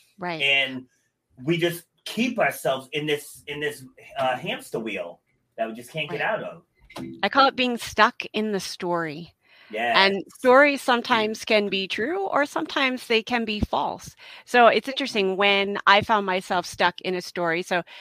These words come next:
Speaker 1: talking about knee surgery, kudos to you, three knee surgeries. That's quite the recovery.
Speaker 2: Mm-hmm.
Speaker 1: Um, I had a spinal fusion surgery when I was nineteen from scoliosis. So quick,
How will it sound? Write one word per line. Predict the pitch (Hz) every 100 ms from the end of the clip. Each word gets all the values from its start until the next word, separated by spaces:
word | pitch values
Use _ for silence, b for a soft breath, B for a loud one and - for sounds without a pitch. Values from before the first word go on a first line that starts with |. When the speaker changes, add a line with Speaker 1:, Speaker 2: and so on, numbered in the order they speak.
| B
Speaker 1:
talking | 233 247 240
about | 208 180 165 -
knee | 190 247
surgery, | 311 202 170 160 160
kudos | - 247 202 180
to | -
you, | 214
three | 180 208 240
knee | 196
surgeries. | - 190 156 151 143
That's | 180 180 -
quite | 220 -
the | -
recovery. | 170 170 185 156 143 - B B B
Speaker 2:
Mm-hmm. | 185 185 180
Speaker 1:
Um, | -
I | 202 240 262
had | 247 226 202 185 -
a | 180 175
spinal | - 233 202
fusion | - 269 240 208
surgery | 202 175 180
when | 170 175
I | 165
was | 175 -
nineteen | 185 - 180 160 185 b b b _
from | 208 190 175 180
scoliosis. | - 202 180 156 165 -
So | - 180 165 B B B _ _ _
quick, | - 247 - -